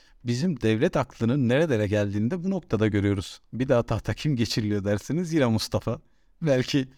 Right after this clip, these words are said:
adam olmuştur, hani bir şeyler düzelmiştir falan da bir daha ona geçiriyorlar. Yine olmuyor. Ondan sonrası zaten, e, dördüncü Murat. E, dehşet bir dönem. Mesela o noktada da, e, şeyden de bahsetmek istiyorum.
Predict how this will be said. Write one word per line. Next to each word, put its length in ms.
adam 340
olmuştur, 540
hani 280
bir 60
şeyler 320
düzelmiştir 580
falan 200
da 140
bir 100
daha 200
ona 140
geçiriyorlar. 540
Yine 340
olmuyor. 580
Ondan 240
sonrası 360
zaten, 400
e, 400
dördüncü 380
Murat. 440
E, 340
dehşet 400
bir 160
dönem. 260
Mesela 500
o 140
noktada 440
da, 180
e, 440
şeyden 400
de 100
bahsetmek 420
istiyorum. 380